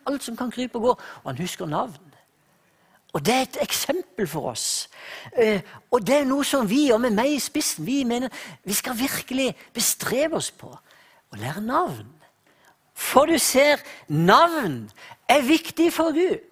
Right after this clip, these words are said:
For mennesker er viktige for ham. Herren, han kjenner jo deg ved navn, han kjenner meg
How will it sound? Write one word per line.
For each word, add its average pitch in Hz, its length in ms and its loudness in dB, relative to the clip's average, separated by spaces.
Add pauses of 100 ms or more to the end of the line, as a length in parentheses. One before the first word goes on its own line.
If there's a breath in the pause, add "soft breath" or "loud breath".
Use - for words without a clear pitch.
(640 loud breath)
For 277 440 6
mennesker 247 1000 2 (360 soft breath)
er 339 180 6
viktige 269 420 2
for 170 160 2
ham. 123 240 -8 (720 loud breath)
Herren, 302 560 6
han 302 160 4
kjenner 277 460 2
jo 294 100 6
deg 233 320 4
ved 320 160 4
navn, 175 160 4
han 285 160 0
kjenner 285 320 0
meg 269 160 4